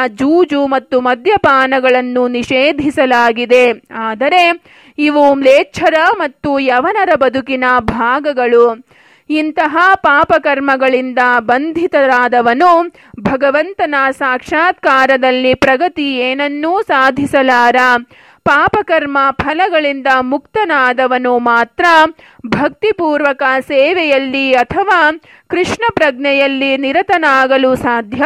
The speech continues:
ಎಂದು ಭಗವದ್ಗೀತೆಯು ದೃಢಪಡಿಸಿದೆ. ಕೃಷ್ಣನು ಬೆಟ್ಟದ ಗವಿಯನ್ನು ಪ್ರವೇಶಿಸಿದಾಗ ಕಠಿಣ ಮಾತುಗಳಿಂದ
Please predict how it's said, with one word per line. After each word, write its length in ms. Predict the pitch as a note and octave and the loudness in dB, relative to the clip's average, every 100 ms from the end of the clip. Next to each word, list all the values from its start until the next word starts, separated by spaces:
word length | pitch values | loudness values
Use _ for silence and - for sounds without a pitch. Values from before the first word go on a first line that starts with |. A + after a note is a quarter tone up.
| F4 | 2
ಎಂದು 400 | F#4+ C#4 C4+ C4+ | 2 0 -2 -2
ಭಗವದ್ಗೀತೆಯು 1080 | B3+ B3 C#4+ F4 D#4 G#3+ C4+ C4 B3+ B3+ B3+ | -2 -4 -2 -2 -2 -4 -8 -4 -2 -2 -4
ದೃಢಪಡಿಸಿದೆ. 1000 | A3 B3+ - F4 B3+ B3 B3 A#3 B3 A#3+ A3+ _ _ _ _ _ _ _ _ _ _ _ - | -4 -4 -2 -2 -2 -4 -2 2 2 2 -2 _ _ _ _ _ _ _ _ _ _ _ -2
ಕೃಷ್ಣನು 600 | F4 - - C#4+ C4 F#4+ G4 F4 F4+ _ _ _ _ | 0 0 0 0 2 4 4 2 -2 _ _ _ _
ಬೆಟ್ಟದ 500 | G#3+ D#4 D#4+ A#4+ A4+ D4+ | 0 0 0 -2 -2 0
ಗವಿಯನ್ನು 680 | D4 C#4 C#4 C4+ C4 C4 C4 | 0 -2 -4 -4 -4 -4 -2
ಪ್ರವೇಶಿಸಿದಾಗ 1080 | B3+ B3 D4+ F4+ E4+ D4 C#4+ C4 B3+ B3 E4+ E4+ D#4 - _ _ _ | -4 -2 -2 -2 -4 -6 0 2 2 2 2 2 0 -4 _ _ _
ಕಠಿಣ 380 | E4+ D#4 G#4 F#4+ F4 | -2 -2 -2 -2 0
ಮಾತುಗಳಿಂದ 840 | C#4+ D4+ F#4+ D4 D#4 D4 C#4 | 0 0 0 -2 0 -2 -4